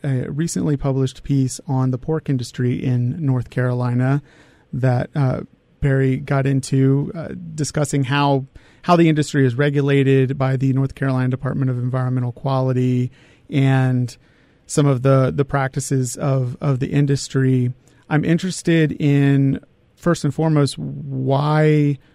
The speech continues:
fern thought it would be a good idea to look into this, uh, before we get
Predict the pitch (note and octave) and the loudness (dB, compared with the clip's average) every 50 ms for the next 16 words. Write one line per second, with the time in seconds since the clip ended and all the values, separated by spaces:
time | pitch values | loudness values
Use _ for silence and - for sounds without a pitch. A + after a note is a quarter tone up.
0 | _ _ _ - - D#3+ E3 F3+ F#3 F3+ - D3 D3 C#3+ C3+ C#3+ D3 D3 C3 C3 | _ _ _ -4 0 2 4 4 4 4 4 4 4 6 4 4 2 0 0 2
1 | D3 C#3 C3+ C3 - - D3 B2+ C#3+ D3 C#3 C3 C3 B2 C3+ C3+ C3+ C3+ B2+ - | 2 4 4 2 2 0 0 0 2 2 2 2 0 2 2 2 2 2 0 0
2 | C#3+ C3+ C3 C3 C3 - C3+ C3 - C3 B2+ B2+ B2 B2+ A#2+ - - - - - | 0 0 0 0 0 0 0 0 0 -2 -2 -2 -4 -6 -6 -8 -10 -12 -12 -14
3 | _ _ _ _ - D3 C#3 C3 C3 - D3+ C#3+ C3 C3+ B2 - C#3+ - | _ _ _ _ -2 -2 0 0 0 0 0 2 2 0 0 0 -2 -2